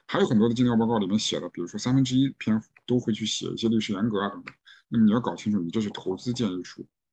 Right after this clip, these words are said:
啊，你不是法律尽调报告啊，你花那么多的篇幅去写这样一些啊，对于你投资来说并不是非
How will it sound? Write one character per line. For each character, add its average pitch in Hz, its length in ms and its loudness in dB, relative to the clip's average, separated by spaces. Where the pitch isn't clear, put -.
啊， - 120 -20
你 95 160 -2
不 - 160 -8
是 113 140 -4
法 95 200 -10
律 92 100 -10
尽 104 120 0
调 92 100 -4
报 87 140 -8
告 95 220 -12
啊， - 140 -20
你 101 80 -8
花 117 200 -2
那 139 80 0
么 123 80 2
多 113 100 0
的 104 160 0
篇 135 240 -4
幅 104 140 -8
去 107 160 -4
写 92 360 -6
这 113 100 -6
样 107 140 -2
一 98 40 -8
些 107 260 -2
啊， 85 240 -10
对 120 120 2
于 104 140 6
你 107 120 4
投 - 240 -4
资 139 120 0
来 92 120 -2
说 - 140 -10
并 127 200 2
不 107 60 0
是 107 100 -10
非 123 260 -4